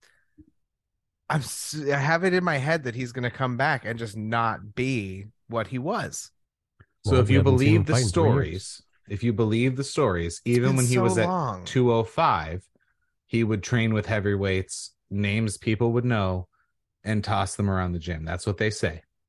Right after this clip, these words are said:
Speaker 1: I, I believe that, but he didn't toss people around in the octagon in his last few fights.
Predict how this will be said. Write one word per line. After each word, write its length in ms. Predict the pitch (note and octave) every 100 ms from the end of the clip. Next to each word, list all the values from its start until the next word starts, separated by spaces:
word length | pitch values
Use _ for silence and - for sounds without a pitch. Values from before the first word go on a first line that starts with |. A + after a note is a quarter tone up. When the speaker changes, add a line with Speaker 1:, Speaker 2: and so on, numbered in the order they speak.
| _ _ _ _ _ _ _ _ _ _ _ _ _ _ _ _ -
Speaker 1:
I, 380 | F3+ G#3+ E3+ F#3
I 20 |
believe 520 | D#3+ F3+ F#3+ B3+ A#3
that, 260 | F#3+ D#3 -
but 160 | D3
he 160 | B2 D#3+
didn't 380 | C#3 F3+ F3+ -
toss 340 | E3 D#3 -
people 400 | - D3+ - C#3
around 400 | B2+ B2 B2 B2
in 140 | A#2+
the 120 | C3 -
octagon 800 | E3 G3 - A2 F2+ C#2+ D#2+ - _
in 120 | - B2+
his 200 | A#2 A2+
last 280 | G2 G2
few 160 | - G2+
fights. 560 | - F2+ E2+ - -